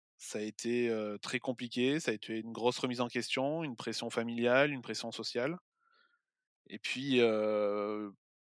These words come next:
pour ma part, ça a été un déclic en fait. Mais attends, à l'adolescence, euh,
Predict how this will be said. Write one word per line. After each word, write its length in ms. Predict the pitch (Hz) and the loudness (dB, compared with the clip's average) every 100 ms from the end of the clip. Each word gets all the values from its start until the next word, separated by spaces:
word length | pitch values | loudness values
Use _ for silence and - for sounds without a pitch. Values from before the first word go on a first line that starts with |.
| _ | _
pour 160 | - 123 | -6 2
ma 100 | 120 | 4
part, 240 | 135 160 | 6 6
ça 120 | - 113 | 4 0
a 20 | |
été 200 | 117 131 | 0 2
un 120 | 123 | 2
déclic 440 | 131 127 - 170 | 2 0 0 0
en 100 | 135 | 0
fait. 520 | - 131 151 - - - _ _ _ _ - | 2 0 0 -6 -14 -18 _ _ _ _ -12
Mais 100 | 110 | -6
attends, 640 | 113 123 139 131 107 - - - | -2 -2 0 -2 -6 -10 -16 -6
à 100 | 110 | -4
l'adolescence, 680 | 113 117 117 - 147 - - | -2 -2 0 0 0 0 -4
euh, 520 | 113 110 107 107 | -2 -2 -4 -8